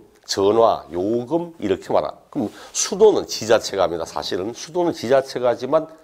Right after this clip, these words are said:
이 돈은 뭡니까? 상수도를 이용한 대가, 하수도를 이용한 대가성으로 내는 것이 반대급부 없이 내는 게 아닙니다. 그리고 또 수도 요금 이렇게 말하는 것이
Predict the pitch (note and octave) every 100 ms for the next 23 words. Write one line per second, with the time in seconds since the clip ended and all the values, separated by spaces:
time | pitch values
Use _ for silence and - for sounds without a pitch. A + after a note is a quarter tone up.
0 | _ - _ - A2+ A#2 A#2 F#2 F2 D2+
1 | - _ _ _ - A#2 G#2 G2+ - G2+
2 | G2+ F2+ E2+ F2 F2 - D#2+ - - -
3 | - _ _ _ - G#2 G#2 G2+ - F#2+
4 | F#2+ A2+ G2+ - A2 C3 F#3 F3 F3+ F#3
5 | C3 F2 E2 G2 D#2+ E2 F#2+ F#2 F#2 F2
6 | E2+ - - - F#2+ F2 F#2 - B2 E2+
7 | C#2 - - - - - C#3+ C3+ A2 -
8 | C#3+ D3+ C3 D#2+ E2+ F#2 A#2 E3+ - G2+
9 | F#2+ - F#2 D#2+ D#2+ E2 E2 D#2+ B2+